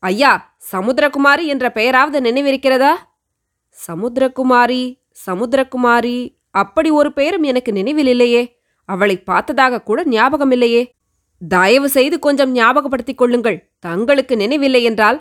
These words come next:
அந்த பெண்ணின் நெஞ்சு உடைந்துவிடும். கோடிக்கரையில் தாங்கள் மரக்கலம் சேர்வதற்காக படகில் ஏற சித்தமாயிருந்தீர்கள். அச்சமயம் ஒரு பெண் தன்னந்தனியாக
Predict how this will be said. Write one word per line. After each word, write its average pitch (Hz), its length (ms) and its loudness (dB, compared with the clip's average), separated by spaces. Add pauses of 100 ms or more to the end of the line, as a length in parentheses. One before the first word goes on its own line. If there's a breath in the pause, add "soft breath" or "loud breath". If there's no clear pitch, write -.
(120)
அந்த 247 320 0
பெண்ணின் 262 440 0
நெஞ்சு 233 320 0
உடைந்துவிடும். 233 580 0 (500)
கோடிக்கரையில் 240 760 0
தாங்கள் 247 340 0
மரக்கலம் 240 580 0
சேர்வதற்காக 208 800 -2 (300 soft breath)
படகில் 254 480 -2
ஏற 208 240 0
சித்தமாயிருந்தீர்கள். 226 1040 -2 (420)
அச்சமயம் 269 640 0 (220 soft breath)
ஒரு 302 240 0
பெண் 285 240 0 (120)
தன்னந்தனியாக 269 840 0